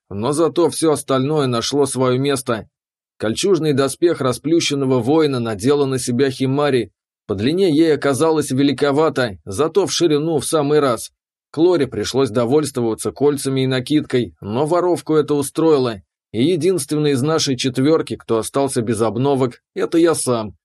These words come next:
Правда, мне так и не пригодились браслеты, созданные в элементной кузне. Но с учетом изменения формы, ни другой брони,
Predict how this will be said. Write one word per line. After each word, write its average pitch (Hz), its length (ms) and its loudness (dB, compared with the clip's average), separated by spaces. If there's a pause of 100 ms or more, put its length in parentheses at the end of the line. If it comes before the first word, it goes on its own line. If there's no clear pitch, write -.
(220)
Правда, 151 460 0
мне 170 240 -2
так 156 240 -2
и 147 40 -4
не 147 120 -2
пригодились 143 640 0
браслеты, 135 640 0
созданные 135 560 0
в 117 100 2
элементной 131 500 -2
кузне. 127 540 0 (400)
Но 143 220 -2
с 160 80 -4
учетом 151 480 0
изменения 135 580 0
формы, 139 640 -2
ни 185 180 -2
другой 147 420 2
брони, 139 500 0